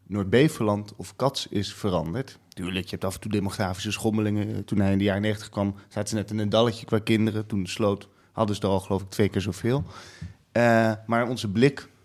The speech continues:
op deze plaatsen is veranderd. En onze blik op hoe aanwezig een overheid moet zijn. Of zoals Kim Putters zegt, eh,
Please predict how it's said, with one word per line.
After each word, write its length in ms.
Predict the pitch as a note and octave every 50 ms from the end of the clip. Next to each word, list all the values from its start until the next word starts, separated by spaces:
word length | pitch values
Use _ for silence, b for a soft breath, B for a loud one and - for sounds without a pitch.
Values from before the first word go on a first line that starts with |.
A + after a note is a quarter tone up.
| _ _
op 180 | - D#3+ -
deze 280 | A2 A2+ G#2 G2 - -
plaatsen 380 | - F#2 F2+ F2+ F#2 - - -
is 100 | - -
veranderd. 460 | - G#2 F2+ F2 E2 D2+ F#2 G2 -
En 60 | G#2
onze 220 | G2 F#2+ G2 G2+ F#2+
blik 300 | F#2 G2+ G#2 G#2 G#2 -
op 340 | D2+ F2+ F#2 F#2+ - - b b b b b b b
hoe 220 | - - G#2+ -
aanwezig 720 | - - G2 G2 G2 G2+ G#2+ A2 G#2+ - G#2+ G#2 G2+ - - _
een 140 | - F#2+
overheid 420 | - G2 A2+ A2+ - G#2 G2+ F#2+ -
moet 160 | G#2 G2+ -
zijn. 220 | - G#2+ G2+ G2+
Of 80 | G2 G2
zoals 220 | - F2+ E2+ -
Kim 220 | - - G2 F2 F2+
Putters 340 | - B2+ A#2 A2 B2 A2+ -
zegt, 320 | - A2 A2+ A2 - -
eh, 80 | - -